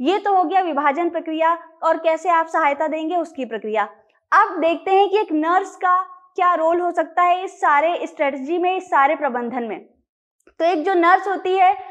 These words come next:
वो सबसे पहले उसका रोल ब-, अ, जब एक बच्चा आता है, वहीं से स्टार्ट हो जाता है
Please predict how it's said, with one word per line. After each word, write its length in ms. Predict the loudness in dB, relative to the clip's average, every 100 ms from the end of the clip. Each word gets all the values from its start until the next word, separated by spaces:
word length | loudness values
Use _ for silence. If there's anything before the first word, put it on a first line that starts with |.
| -6
वो 100 | -4
सबसे 400 | 0 4 2 2
पहले 320 | -2 0 0 0
उसका 320 | -2 -2 -2
रोल 280 | 0 -2 0
ब-, 80 |
अ, 280 | 0 0 -2
जब 420 | -2 -2 -2 -2 -6
एक 200 | -6 -2
बच्चा 280 | -4 0 0
आता 260 | 0 0
है, 120 | 0 2
वहीं 260 | 0 -2
से 160 | -2 -4
स्टार्ट 340 | 0 2 2
हो 80 | 0
जाता 300 | 0 2 2
है 440 | 2 2 -2 -10